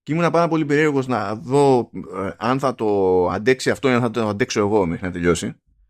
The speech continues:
και πού θα βγάλει. Και με τα χαράς διαπίστωσα ότι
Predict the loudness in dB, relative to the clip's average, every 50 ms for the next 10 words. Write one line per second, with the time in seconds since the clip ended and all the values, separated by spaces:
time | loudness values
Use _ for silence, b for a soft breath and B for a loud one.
0 | _ _ _ _ _ _ -6 -6 -2 0 0 2 2 4 2 2 2 0 -6 -12
1 | _ _ _ _ _ _ _ _ _ _ _ _ _ _ _ _ _ _ _ -4
2 | 0 2 2 2 2 0 -2 -2 -4 -6 -6 -8 -10 -12 -16 -18 -16 -14 -12 -12
3 | -12 -12 -6 -4 -4 -2 -2 -2 -2 0 0 0 0 0 -2 -4 -2 -4 -8 -6
4 | -6 -4 0 0 0 0 0 -6 _ _ _ _ _ _ _ _ _ -6 -4 -4
5 | -4 -2 -2 -2 -2 0 0 0 0 0 0 0 0 0 0 -2 -2 -4 -6 -8
6 | -8 -10 -10